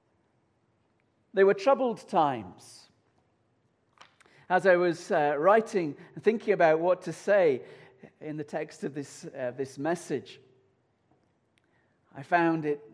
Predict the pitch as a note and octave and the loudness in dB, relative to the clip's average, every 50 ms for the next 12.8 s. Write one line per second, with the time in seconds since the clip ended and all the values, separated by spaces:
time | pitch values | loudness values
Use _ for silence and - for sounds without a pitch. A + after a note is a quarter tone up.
0 | _ _ _ _ _ _ - D#3+ D#3+ D#3 D3 C#3 C3 C3+ B2+ B2+ - D3 C3+ C3+ | _ _ _ _ _ _ -10 -8 -6 -4 -6 -6 -6 -8 -10 -10 -10 -12 -10 -8
1 | C#3 D3 C#3 B2+ A#2+ A#2 G#2+ G2+ - _ _ _ _ _ _ _ _ _ _ _ | -6 -6 -6 -6 -6 -6 -8 -12 -14 _ _ _ _ _ _ _ _ _ _ _
2 | _ _ _ _ _ _ _ _ _ _ _ _ _ _ _ _ - G3+ G3 G3 | _ _ _ _ _ _ _ _ _ _ _ _ _ _ _ _ -2 -2 0 0
3 | C4 C4 B3+ A#3 - - C#4+ C#4+ C4 B3 A3+ F3+ F#3+ G3+ F3 D#3+ - - - - | 0 -2 -2 -2 -2 -2 -2 0 2 0 0 2 0 0 0 -2 -6 -16 -6 -2
4 | A3 G#3 G3+ G#3+ G3+ G3+ G#3+ A#3 A#3+ A3 F3 F3+ D3 B2 - - - - G#3 G3 | 0 2 2 2 0 -2 -4 -4 -4 -4 -4 -4 -4 -4 -8 -14 -4 -2 -2 0
5 | G3 F#3+ F#3 F#3 - - - - - _ _ _ _ _ _ _ - A3 G#3 F#3+ | 2 0 0 -2 -4 -18 -20 -20 -20 _ _ _ _ _ _ _ 2 4 4 4
6 | E3+ C#3+ A#2+ C3 - - - - - - _ _ _ _ _ _ _ _ _ _ | 2 -4 -8 -10 -14 -18 -20 -20 -20 -20 _ _ _ _ _ _ _ _ _ _
7 | _ _ _ _ _ _ _ _ _ _ _ _ _ _ _ _ _ _ _ _ | _ _ _ _ _ _ _ _ _ _ _ _ _ _ _ _ _ _ _ _
8 | _ _ _ _ _ _ _ _ _ _ _ _ _ _ _ - D#3+ D#3 D#3+ - | _ _ _ _ _ _ _ _ _ _ _ _ _ _ _ -12 -12 -12 -12 -12
9 | _ - G3+ F3+ F3+ G3 A3 A3+ A3+ - - E3 A2+ - - - _ _ _ _ | _ -10 -8 -4 -2 -2 -2 -2 -4 -6 -8 -8 -8 -10 -14 -20 _ _ _ _
10 | _ _ _ _ _ _ _ _ _ _ _ _ _ _ _ - F#3+ - - - | _ _ _ _ _ _ _ _ _ _ _ _ _ _ _ -2 -2 -2 0 -4
11 | C4+ C4+ C4 B3+ B3 A3+ G#3+ A3 G#3+ A3 A#3 B3 B3+ B3 B3 A#3 - - - A3 | -2 0 2 0 0 2 2 2 2 4 6 8 8 8 6 4 -4 -6 -8 -6
12 | A3+ G#3 G3+ G3 F#3 A3 C4 C#4 C4+ A#3+ G#3+ F#3 E3 D#3 D3 | -2 0 0 0 0 0 -2 0 2 4 4 4 4 0 -4